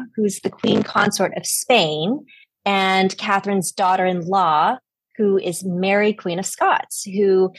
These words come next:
is both the Queen Consort of Spain, uh, of France, and, um,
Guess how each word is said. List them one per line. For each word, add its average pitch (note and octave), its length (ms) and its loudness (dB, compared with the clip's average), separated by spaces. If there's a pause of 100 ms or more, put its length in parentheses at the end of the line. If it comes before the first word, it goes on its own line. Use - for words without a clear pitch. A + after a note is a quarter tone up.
(300)
is F#3 160 -2
both F#3 260 0
the G3 80 -2
Queen D#4+ 380 0
Consort C4 480 0
of A3+ 80 -6
Spain, F#3+ 640 -2
uh, G3 300 2
of C4+ 120 -16
France, G3 520 0 (120)
and, F#3 500 2 (160)
um, F3 440 2